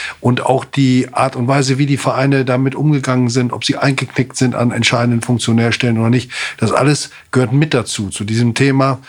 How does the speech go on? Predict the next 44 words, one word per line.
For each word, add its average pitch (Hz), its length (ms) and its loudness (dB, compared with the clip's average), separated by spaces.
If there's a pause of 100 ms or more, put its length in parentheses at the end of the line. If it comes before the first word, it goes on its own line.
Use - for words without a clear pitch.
(280)
Und, 117 440 -2
ähm, 120 440 2 (320)
ich - 180 -2
mach 139 140 2
jetzt 147 200 -2
einen 143 80 2
kleinen 127 300 0
Break. 147 320 -2
Wir 123 100 2
gehen 123 220 0
jetzt 113 240 -4
noch 107 100 2
mal 127 140 2
ein 120 60 -2
Stück 117 260 -2
näher 120 260 2
dran 120 320 0
an 117 300 -2 (100)
Hannes 127 260 0
Haferkamp. 156 480 0
Wir 127 120 -2
können 139 160 0
ja 135 80 2
auch 113 100 0
ruhig 139 300 -2 (280)
erzählen, 135 380 2
wie 135 80 0
dieser 120 240 0
Podcast, 131 640 -2
äh, 123 200 2
heute 120 500 0 (260)
zustande 160 540 0
kommt. 156 420 0
Ing-, 143 380 0
Ingrid 131 360 0
Haferkamp 135 500 0
ist 107 120 -6
nämlich 110 280 -2
gerade 110 280 -2
zu 117 220 -2
uns 117 120 0
ins 113 120 0
Studio 151 320 2
gekommen. 120 420 0